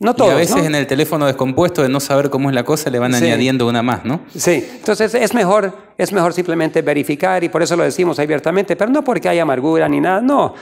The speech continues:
Speaker 1: Los mejores años de nuestra vida fue trabajando con la iglesia y los recordamos con mucho cariño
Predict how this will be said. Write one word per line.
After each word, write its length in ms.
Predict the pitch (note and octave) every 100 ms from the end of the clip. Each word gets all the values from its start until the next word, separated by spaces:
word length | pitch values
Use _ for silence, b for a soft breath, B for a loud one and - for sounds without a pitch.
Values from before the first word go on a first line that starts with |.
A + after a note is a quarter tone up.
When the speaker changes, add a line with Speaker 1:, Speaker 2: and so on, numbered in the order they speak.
| B
Speaker 1:
Los 140 | - D#3
mejores 380 | F#3+ A#3 B3+ F#3
años 160 | G#3
de 60 | G3
nuestra 280 | F3 - D#3
vida 280 | F#3 E3+ -
fue 180 | F3+
trabajando 500 | D#3+ D3+ C#3+ C#3 D#3 -
con 120 | C#3+
la 80 | C3
iglesia 500 | E3 F3 F3+ F3 - B B
y 40 | D3
los 140 | C#3+
recordamos 480 | C3+ C3 C#3 D#3 D3
con 140 | C#3
mucho 200 | D3+ D3+
cariño 520 | D3 D3 F3+ F#3 F#3